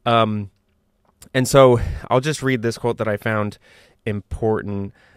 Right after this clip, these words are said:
Um, I'll just skip around. This is on page twenty-seven.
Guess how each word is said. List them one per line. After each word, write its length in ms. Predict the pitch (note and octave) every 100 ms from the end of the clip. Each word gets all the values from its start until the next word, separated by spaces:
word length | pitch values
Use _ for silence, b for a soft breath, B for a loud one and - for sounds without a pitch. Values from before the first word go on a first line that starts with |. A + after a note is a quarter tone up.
| b G#2+
Um, 640 | G#2 G2+ G2 G2+ G2 - _ A2
I'll 120 | A2
just 300 | A2+ - -
skip 200 | B2+ -
around. 200 | A2 G#2
This 140 | A2+
is 100 | A#2+
on 100 | A#2+
page 320 | A2+ A2 -
twenty-seven. 840 | - A#2 A2 G#2 A2 G2 F#2+ F#2+